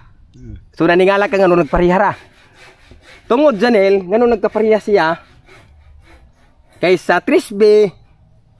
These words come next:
Speaker 2: og manigarilyo ka og trisbe, Janel, sa isa ka adlaw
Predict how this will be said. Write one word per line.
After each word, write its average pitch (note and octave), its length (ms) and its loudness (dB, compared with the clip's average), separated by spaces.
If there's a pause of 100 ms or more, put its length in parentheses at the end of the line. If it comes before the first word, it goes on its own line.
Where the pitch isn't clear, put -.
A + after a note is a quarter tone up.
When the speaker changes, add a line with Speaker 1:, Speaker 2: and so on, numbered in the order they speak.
(420)
Speaker 2:
og D3+ 160 -4
manigarilyo F#3+ 640 0
ka F3+ 160 -2
og F3+ 100 -4
trisbe, F3 320 -4
Janel, C#3+ 480 2 (1600)
sa D3 80 -2
isa G3+ 240 -2
ka F#3 160 -4
adlaw D#3 400 -2